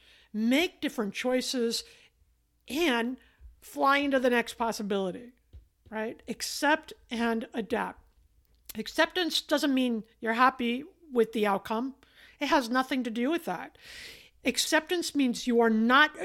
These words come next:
judging the situation. You recognize it for what it is. There's a certain clarity that comes with it. You're not lumping on a bunch of drama, a bunch of opinions, a bunch of emotion.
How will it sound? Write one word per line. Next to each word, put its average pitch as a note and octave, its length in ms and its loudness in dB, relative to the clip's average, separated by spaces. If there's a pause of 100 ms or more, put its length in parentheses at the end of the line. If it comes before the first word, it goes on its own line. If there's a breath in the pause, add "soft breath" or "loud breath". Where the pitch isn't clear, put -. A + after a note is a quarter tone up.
judging A#3 720 4
the A3 80 -2
situation. G#3 720 -2 (320 loud breath)
You G#3 220 2
recognize C#4 680 2
it E4+ 140 -2
for A3 160 0
what F#3+ 220 0
it F#3 100 -2
is. E4 460 0 (300 loud breath)
There's G#3+ 220 4
a G#3+ 60 -2
certain A3 380 0
clarity C#4+ 560 2
that G#3 220 -8
comes C#4 320 0
with C#4+ 180 -4
it. D4+ 200 0 (240 loud breath)
You're G#3 140 2
not A#3 260 4 (320)
lumping C4+ 600 2
on C4 260 2
a A3+ 60 0
bunch A3+ 260 0
of C4+ 100 0
drama, A#3 760 2
a G3+ 60 -6
bunch A3+ 260 -2
of C4 80 -4
opinions, B3 640 0
a F#3+ 80 -10
bunch G#3+ 300 -2
of B3+ 120 0
emotion. B3 720 2